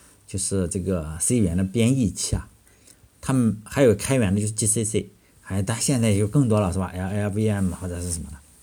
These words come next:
的，<clears throat> 这些这么多的编译器公司，它出这个编译器，它不是说，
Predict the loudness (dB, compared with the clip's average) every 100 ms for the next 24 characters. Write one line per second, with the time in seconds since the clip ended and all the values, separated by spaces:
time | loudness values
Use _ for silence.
0 | -6 -2 -2 -4 -18 -20 -14 4 8 8
1 | 6 2 -18 _ -4 4 6 6 6 4
2 | 4 4 4 4 4 4 2 0 -2 0
3 | 0 2 4 4 6 6 6 6 4 2
4 | 2 0 0 2 0 2 0